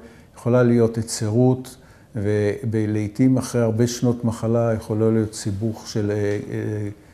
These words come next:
גידול במעי הגס. סיבוך אחר נקרא, אה, טוקסיק מגה קולון, זה איזשהו מצב שבו המעי נעשה,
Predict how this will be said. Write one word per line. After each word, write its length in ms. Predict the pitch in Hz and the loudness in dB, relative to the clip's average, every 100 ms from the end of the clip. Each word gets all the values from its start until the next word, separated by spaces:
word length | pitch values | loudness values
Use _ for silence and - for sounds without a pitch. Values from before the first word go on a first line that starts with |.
| - | -6
גידול 400 | 113 113 113 131 | -2 2 4 6
במעי 420 | 120 110 104 107 104 | 6 4 2 0 -2
הגס. 520 | 101 98 95 - - - - - | -2 -4 -6 -10 -16 -20 -20 -20
סיבוך 460 | - 120 113 156 - | -6 0 2 2 -2
אחר 360 | 117 147 151 135 | 2 6 6 6
נקרא, 500 | 113 120 127 131 120 139 | 2 2 4 4 2 -2
אה, 300 | 120 113 110 107 - - | 0 2 2 -2 -8 -2
טוקסיק 480 | 139 131 - 117 - | 0 0 -2 -4 0
מגה 280 | 120 113 110 | 2 4 2
קולון, 500 | - 135 139 135 123 | 2 2 4 4 2
זה 160 | 107 | 2
איזשהו 320 | 117 117 127 | 0 0 0
מצב 500 | 113 104 - 135 135 131 - - - - | 0 -2 -4 0 2 0 -6 -18 -20 -12
שבו 380 | - 107 113 117 | -6 0 2 4
המעי 340 | 110 113 131 | 4 4 4
נעשה, 560 | 123 110 107 127 127 | 4 2 0 2 4